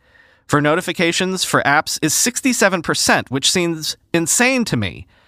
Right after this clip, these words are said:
because my default answer is, "No, you may not send me notifications," and very, very, very few apps get to break that rule on my phone. So is this the reason why I'm always seeing those studies that say that people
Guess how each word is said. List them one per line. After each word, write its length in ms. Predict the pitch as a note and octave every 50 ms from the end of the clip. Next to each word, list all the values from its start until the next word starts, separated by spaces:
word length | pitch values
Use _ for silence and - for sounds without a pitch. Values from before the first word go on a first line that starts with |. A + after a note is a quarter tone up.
| _ _ _ _ _ _ _ _ _ _
because 240 | - A#2+ B2+ C3+ A#2+
my 180 | C#3 C#3 D3+ E3+
default 420 | D#3 D#3+ - - E3+ D#3+ D#3 -
answer 540 | - D3+ D#3 D#3+ - - D3+ C3+ C3 B2 A2+ - _ _ _ -
is, 300 | C#3+ D3 D3+ D3 C#3 - -
"No, 500 | C3+ C#3+ D3+ E3 F#3+ G#3+ A3 A3 G3+ F3+
you 240 | C#3+ C#3 C#3+ D3+ C#3+
may 200 | C#3+ C#3+ C#3 C#3
not 340 | C3+ C3+ C3 C3 - -
send 260 | - - - C#3 B2 B2+
me 140 | B2 B2
notifications," 920 | A#2+ A#2+ A#2 A2+ A2+ - B2+ - - A#2 G#2+ G2 - G#2 G2+ B2+ D3 - - - _ _ _ _ _ _ _ _
and 160 | - B2+ C3+
very, 300 | C3 B2 E3 G3 A3 G#3+
very, 300 | G3 E3 F#3 F#3 F#3 F3
very 480 | E3 D3+ C3+ C#3+ G3+ A3 A3 G3+ F3+ E3
few 240 | - - D#3+ D3 C#3+
apps 460 | - B2+ A#2+ G#2+ - - - - -
get 180 | B2 A#2 A#2 -
to 60 | -
break 280 | A#2 F#2+ A#2+ A#2+ A2 -
that 180 | A#2+ G#2+ G2+ -
rule 420 | G#2+ G#2 G2+ G2 F#2 F#2+ G#2+ G#2+ -
on 120 | A2 G#2+
my 140 | G2 G2 G2
phone. 380 | - - G#2+ F#2 E2+ F2 - - - _ _ _ _ _ _ _ _ _ _ _ _ _ _ _ _ _ _ _ _
So 140 | - F3+ F#3
is 180 | G#3 A3+ A#3+
this 340 | C4 C4 A#3+ - - - - - _ _ _ _ _
the 120 | _ F3+ D#3
reason 420 | D3 D3 E3+ G#3 G#3 G3 G3 F3
why 340 | E3 D#3 D#3+ D#3+ D#3+ E3+ E3
I'm 120 | D3+ C#3+
always 200 | C#3+ D3 D#3 D#3
seeing 220 | - - E3 D#3 D3+
those 140 | C#3+ C#3 -
studies 420 | - D3 C#3 C#3+ D3 C#3+ C3+ - - - - - - -
that 100 | - G#2
say 160 | - - D3+ C#3
that 140 | B2 A#2+
people 320 | - - C#3 - C3+ B2+